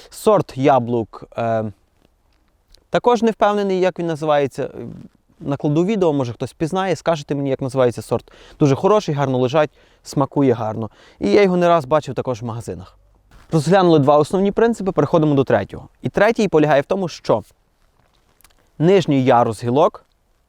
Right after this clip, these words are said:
от, нижній ярус гілок завжди має бути ширший, от, ширший, ніж верхній. Тобто воно має сходитись такою більш-менш пірамідкою. Якби ми обрізали дерево таким стовбом, то верхні яруси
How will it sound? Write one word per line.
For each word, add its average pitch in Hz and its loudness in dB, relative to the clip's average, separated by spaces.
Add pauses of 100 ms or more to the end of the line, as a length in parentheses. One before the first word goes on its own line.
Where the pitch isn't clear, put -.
от, 120 -4 (100)
нижній 123 -4
ярус 113 0
гілок 160 -4 (220)
завжди 143 -2
має 147 -2
бути 131 -6
ширший, 135 -2 (140)
от, - -12
ширший, 147 -4 (300)
ніж 190 -2 (120)
верхній. 131 0
Тобто 120 -6
воно 151 -4
має 147 -2
сходитись 127 -6
такою 120 0
більш-менш 110 -4
пірамідкою. 107 -4 (280)
Якби 160 2
ми 208 4
обрізали 156 4
дерево 117 2
таким 110 -6 (120)
стовбом, 220 2 (760)
то 247 2 (160)
верхні 147 0 (140)
яруси 175 2